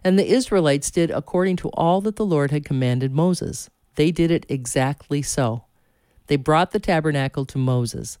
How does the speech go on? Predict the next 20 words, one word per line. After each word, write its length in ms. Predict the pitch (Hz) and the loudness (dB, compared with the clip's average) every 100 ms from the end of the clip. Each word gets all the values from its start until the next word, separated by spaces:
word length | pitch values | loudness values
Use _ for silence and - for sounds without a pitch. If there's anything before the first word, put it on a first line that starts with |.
| _ _ | _ _
the 100 | 131 | -8
tent 400 | - 131 143 175 - _ - | -4 -2 -2 -4 -12 _ -8
and 140 | 127 - | -8 0
all 240 | 127 147 | 2 2
its 140 | 175 | -2
furnishings, 760 | - 135 127 123 127 117 143 - _ _ - | -6 -2 -2 -2 -2 -2 -2 -6 _ _ -10
clasps, 680 | - 139 135 151 - - - _ | -2 0 0 -2 -6 -10 -16 _
frames, 580 | - 143 135 143 147 - 139 | -2 0 0 0 -4 -8 -10
bars, 480 | 143 143 165 190 - | -2 0 0 -2 -6
posts, 500 | - 135 131 135 - | -2 0 0 -2 -4
and 180 | 135 127 | -2 0
bases, 540 | 127 120 127 123 - - - - | 0 0 -2 -2 -4 -12 -20 -4
and 140 | 180 185 | 0 2
the 40 | |
coverings 540 | - 220 208 143 127 | 2 2 4 2 2
of 160 | 151 143 | -2 -2
ram 300 | 156 180 190 | 0 2 2
skins 400 | - 117 113 113 | 0 -4 -4 -4
dyed 320 | 127 131 139 | -2 -2 -2
red, 320 | 160 156 - | -2 -2 -6